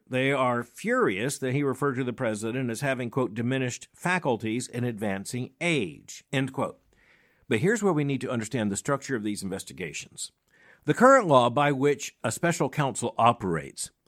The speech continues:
is that the special counsel must explain to the Attorney General of the United States in his report or her report why a decision was made, either the decision to file charges or the decision not to file charges.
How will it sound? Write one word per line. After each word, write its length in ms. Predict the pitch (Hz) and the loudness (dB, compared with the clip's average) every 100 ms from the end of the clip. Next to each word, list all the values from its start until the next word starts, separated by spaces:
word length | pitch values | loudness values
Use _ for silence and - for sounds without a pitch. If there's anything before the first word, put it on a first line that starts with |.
| _ - _ | _ -20 _
is 320 | 196 254 269 - | 4 4 4 0
that 340 | 92 85 - | 0 0 -2
the 80 | 135 | -2
special 300 | - 214 196 | 0 2 0
counsel 500 | 170 147 131 123 117 | 0 0 0 -2 -2
must 560 | 117 123 156 226 220 - | -2 2 4 4 2 -4
explain 760 | 175 165 - 160 147 107 104 113 | -4 -2 -4 0 2 4 2 0
to 240 | - 240 | 0 0
the 180 | 190 156 | 2 -2
Attorney 360 | - 180 175 | 0 -2 0
General 400 | 139 156 151 135 | -2 -2 0 2
of 60 | 131 | 2
the 60 | 123 | 0
United 320 | 123 120 117 | 0 0 -2
States 340 | - 95 90 - | -2 -2 -4 -2
in 280 | 190 226 | 0 2
his 260 | 208 185 156 | 4 4 4
report 460 | 147 - 131 101 110 | 0 0 0 2 2
or 80 | |
her 160 | 113 147 | 2 0
report 420 | 151 - 95 80 - - - _ | 0 -2 -4 -6 -12 -20 -20 _
why 1000 | 101 104 135 202 233 170 107 85 95 127 - _ _ _ | -6 0 2 4 6 8 8 6 0 -4 -8 _ _ _
a 100 | 151 | -2
decision 400 | 139 131 143 120 | 0 2 0 2
was 140 | 120 110 | -2 0
made, 260 | 110 71 - | 0 0 2
either 260 | 143 175 190 | 2 2 -2
the 80 | |
decision 500 | 180 165 165 160 143 | 0 0 0 0 -2
to 140 | 127 120 | -2 0
file 260 | 175 180 | 4 4
charges 480 | 180 165 147 151 143 - | 2 0 0 -2 -4 -2
or 120 | 135 | 0
the 120 | 131 | 0
decision 420 | 120 131 113 110 | -2 0 0 0
not 200 | 107 104 | 0 -2
to 80 | 90 | -6
file 260 | 98 80 76 | -8 -8 -8
charges. 520 | 95 76 - - | -8 -8 -12 -14